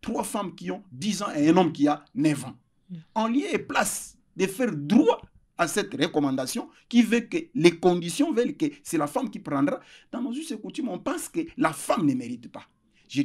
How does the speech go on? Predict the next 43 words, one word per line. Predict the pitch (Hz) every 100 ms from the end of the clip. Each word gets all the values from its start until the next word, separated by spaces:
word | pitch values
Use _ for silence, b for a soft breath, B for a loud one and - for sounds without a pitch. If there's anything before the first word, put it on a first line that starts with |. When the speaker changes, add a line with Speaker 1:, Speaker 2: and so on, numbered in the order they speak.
| - -
Speaker 1:
trouve | 262 247
qu'il | 175 202
y |
a | 196
un | 180
problème | 165 151 160
sérieux | 143 135 139 160 b b
au | 139
niveau | 147 160 226
d'abord | 247 143 139
de | 117
nos | 110
us | 123 117
et |
coutumes. | 101 - - 95 _ -
Et |
madame, | 139 156 165 123 -
je | 143
ne | 156
voudrais | 139 147
pas | -
seulement | - 147 143 151
aller | 131 131 135 - B B
aux | 123 117
us | 131 151 -
et | 120 -
coutumes | 120 117 131 120 113
congolais, | 120 117 131 214 - _ _ _ -
mais | 139 143 _
tel | - 226
que | 160
nous | 139
sommes | 160 156
là, | 147
nous | 135
sommes | - 147
au | 127
nombre | 135 117
de | 110
trois | - 117
sur | 110 113
la | 110
table. | - 110